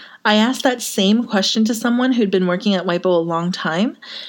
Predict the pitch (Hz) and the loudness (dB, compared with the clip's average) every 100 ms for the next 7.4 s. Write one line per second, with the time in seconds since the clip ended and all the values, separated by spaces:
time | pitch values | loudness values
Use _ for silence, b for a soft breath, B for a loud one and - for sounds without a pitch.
0 | B 214 220 - 294 381 - 240 214 185 | B 2 2 2 0 0 0 2 2 2
1 | 185 185 - 208 233 277 269 240 214 196 | -4 -6 0 0 2 0 2 2 2 0
2 | 190 185 - 170 - 180 226 294 208 190 | 0 -2 -2 -4 0 0 0 0 -2 -4
3 | - 190 202 196 185 - 185 175 180 208 | -4 -2 0 0 -2 -2 -2 0 0 -2
4 | 277 - B B B B B - 226 233 | -4 -14 B B B B B 0 2 2
5 | 214 254 254 277 - 233 269 269 214 185 | 2 -2 -2 -4 0 -2 0 0 0 0
6 | 185 196 196 180 - - - 202 190 185 | 0 0 0 -2 -8 -16 -4 0 0 0
7 | 185 - 160 151 | -4 -2 -4 -4